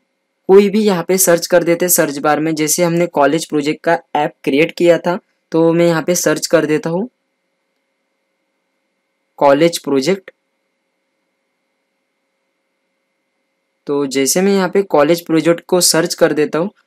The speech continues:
तो यहाँ पे टॉप में आपको दिखाई दे रहा होगा how to create college project। अभी मैं यहाँ पे इसको क्लोज कर देता हूँ, ओके। तो मीन्स अभी हमारा सर्च जो भी बार है वो कम्प्लीटली अच्छे से वर्क कर रहा है। अगर कोई यूजर आता है and उसको हमारे चैनल पे सब्सक्राइब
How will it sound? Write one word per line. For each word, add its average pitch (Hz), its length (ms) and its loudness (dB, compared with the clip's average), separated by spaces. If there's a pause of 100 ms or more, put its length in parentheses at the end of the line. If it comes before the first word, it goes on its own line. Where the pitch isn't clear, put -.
(160)
तो 180 80 0
यहाँ 165 240 2
पे 185 120 0
टॉप 147 320 0
में 170 80 0
आपको 165 260 -2
दिखाई 160 280 -2
दे 156 120 -2
रहा 143 120 0
होगा 139 260 0
how 139 220 0
to 165 180 -4
create 160 380 -2
college 139 400 0
project। 113 380 -6 (300)
अभी 160 220 0
मैं 208 120 0
यहाँ 196 160 0
पे 190 120 -2
इसको 214 240 0
क्लोज 151 280 -2
कर 120 200 -2
देता 110 240 -6
हूँ, 107 120 -12 (300)
ओके। 214 300 0
तो 175 160 -2
मीन्स 185 300 0
अभी 170 180 0
हमारा 160 360 -2
सर्च 160 300 -2
जो 139 200 -2
भी 165 140 2
बार 139 240 0
है 196 120 -4 (280)
वो 180 120 2
कम्प्लीटली 165 460 0
अच्छे - 200 -4
से 185 160 -2
वर्क 165 280 -2 (140)
कर 123 140 -4
रहा - 140 -14
है। - 140 -20 (220)
अगर 175 220 4
कोई 214 200 4
यूजर 175 360 2
आता 147 280 -2
है 160 120 -4 (100)
and 170 140 0
उसको 170 220 0 (280)
हमारे 160 280 0
चैनल 156 360 -2
पे 190 160 -2
सब्सक्राइब 180 460 0